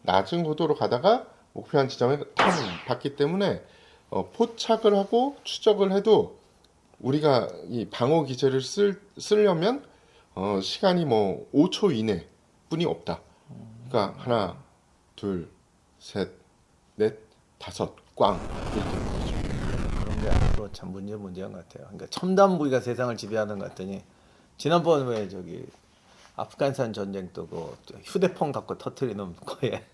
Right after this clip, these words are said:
Speaker 2: <laughs>
Speaker 1: 오, 예.
Speaker 2: 그 급조 폭발물이라는 게 결국 모든 사람이 이런 옛날 특수부대나 할 수 있는 작전을 할 수 있는 상황으로 또 바뀌었잖아요.
Speaker 1: 그죠, 그죠.
Speaker 2: 그런 거 보면 세상은 참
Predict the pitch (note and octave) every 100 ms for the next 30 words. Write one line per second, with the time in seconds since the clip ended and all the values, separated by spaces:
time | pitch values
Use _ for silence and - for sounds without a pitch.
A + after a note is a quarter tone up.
0 | _ _ D3+ - - F3 - - F#2+ F#2+
1 | G#2 G#2 G#2 - E3 F2 F3+ F3 F3 -
2 | D#3+ C#3+ B2 A2+ A2 A2 B2+ - - -
3 | - - D3 E3 C3 A#2 F3+ G#3+ B3 A#3
4 | G3 F#3+ E3+ D3 D3+ E3 C#3+ A#2+ B2 C#3
5 | B2+ G#2+ - - B2 C#3+ D3 - - G#3
6 | E3+ B2+ A#2+ B2 A#2+ A2 G2+ G2+ - A#2
7 | A2 B2 A#2 G#2+ G2 F#2+ F#2 - - -
8 | E2+ - C2+ B1 B1 F#2 F2+ D#2 D#2 D#2
9 | - - - A2+ C3+ C3 A#2+ G#2+ G2 G2
10 | A#2+ B2 - - B2